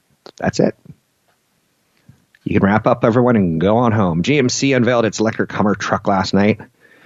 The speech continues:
Word on the street is, uh, it's gonna be a success. So the electric vehicle will have a thousand horsepower, eleven thousand five hundred pound of torque. Uh, it'll eliminate emissions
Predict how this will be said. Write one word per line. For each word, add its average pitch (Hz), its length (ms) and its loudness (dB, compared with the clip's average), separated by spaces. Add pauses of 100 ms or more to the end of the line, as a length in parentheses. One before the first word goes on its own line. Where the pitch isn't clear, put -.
(180)
Word 185 200 2
on - 120 0
the 90 60 -4
street 104 420 -2
is, 76 280 -4
uh, 76 380 -2
it's - 140 -12
gonna 104 120 4
be 90 60 2
a 82 40 0
success. - 600 -4 (1200)
So - 200 -2
the 85 100 -4
electric 104 340 -2
vehicle 110 280 2
will 95 60 2
have 95 200 0
a 87 80 0
thousand 98 460 -2
horsepower, 92 760 -2 (260)
eleven 101 300 0
thousand 175 280 0
five - 340 -2
hundred 180 220 0
pound 90 300 0
of - 180 -8
torque. - 540 -4 (800)
Uh, 76 420 -2
it'll 95 240 2
eliminate 101 340 2
emissions 90 440 0